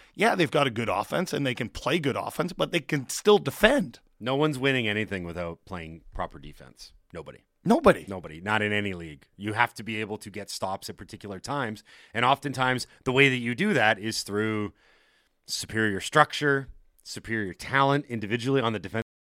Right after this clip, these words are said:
Speaker 2: And the Canucks don't have any of that.
Speaker 1: And it just
Speaker 2: It all
Speaker 1: compares
Speaker 2: circles
Speaker 1: to
Speaker 2: back to the Canucks, right?
Speaker 1: Yeah,
Speaker 2: The
Speaker 1: you
Speaker 2: Canucks don't
Speaker 1: just
Speaker 2: have any of that.
Speaker 1: And you just look at the
Speaker 2: Superior
Speaker 1: ranking-,
Speaker 2: goaltending?
Speaker 1: you, you look at the rankings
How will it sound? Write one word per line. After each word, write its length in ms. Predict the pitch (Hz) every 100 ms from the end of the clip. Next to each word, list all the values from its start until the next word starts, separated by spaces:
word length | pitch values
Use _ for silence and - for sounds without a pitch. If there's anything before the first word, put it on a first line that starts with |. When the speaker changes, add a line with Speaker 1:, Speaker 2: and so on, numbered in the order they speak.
| _ _ _ _ _ - - _ _ _ _
Speaker 2:
And 60 | 131
the 60 | 156
Canucks 240 | 190 180
don't 80 | 202
have 100 | 202
any 200 | 208 233
of 100 | 117
that. 180 | 78 156
Speaker 1:
And 100 | 185
it 60 |
just 160 | 190 156
Speaker 2:
It 80 | 175
all 80 | 190
Speaker 1:
compares 160 | 208
Speaker 2:
circles 160 | 208 202
Speaker 1:
to 40 | 185
Speaker 2:
back 120 | 170
to 40 |
the 80 | 165
Canucks, 320 | 151 170 -
right? 80 | -
Speaker 1:
Yeah, 40 | 233
Speaker 2:
The 60 |
Speaker 1:
you 60 | 190
Speaker 2:
Canucks 160 | 175
don't 60 | 151
Speaker 1:
just 20 |
Speaker 2:
have 100 | 170
any 160 | 160 185
of 80 | 127
that. 220 | 78 73
Speaker 1:
And 140 | 170 180
you 80 |
just 240 | 165 190 -
look 260 | 139 165
at 160 | 170 -
the 80 | 139
Speaker 2:
Superior 360 | 113 147 202
Speaker 1:
ranking-, 120 | 135 127
Speaker 2:
goaltending? 560 | 120 143 151 170 190
Speaker 1:
you, 80 | 139
you 80 | 147
look 160 | 165
at 80 | 165
the 100 | 160
rankings 680 | 120 104 98 104 147 175 160